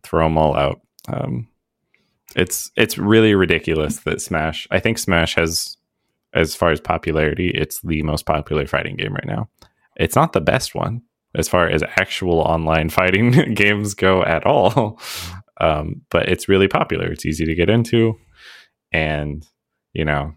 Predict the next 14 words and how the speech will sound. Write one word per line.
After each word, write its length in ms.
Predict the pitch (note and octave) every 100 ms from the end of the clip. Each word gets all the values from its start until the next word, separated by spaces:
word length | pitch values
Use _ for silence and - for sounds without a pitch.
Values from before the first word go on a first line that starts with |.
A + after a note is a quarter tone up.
| _ _ _ _ _ _ _ E3 - _ _ -
Mortal 280 | F#2 F2 E2+
Kombat 360 | E2+ D#2+ D#2
creators, 400 | - E2 D#2+ D#2
Capcom, 600 | - F2 - E2+ E2 E2
any, 260 | E2 A#2 G#2
any 240 | D#2+ G#2+
of 80 | G2
those 180 | F2 E2+
companies 720 | - D2+ D2 D2 D2 - - _ _ _ _ -
would 300 | F#2 F2 - - _ _ _ _ _ _ _
be 100 | -
head 160 | D#2+ F2
over 160 | D#2 D2+
heels 400 | D2 - -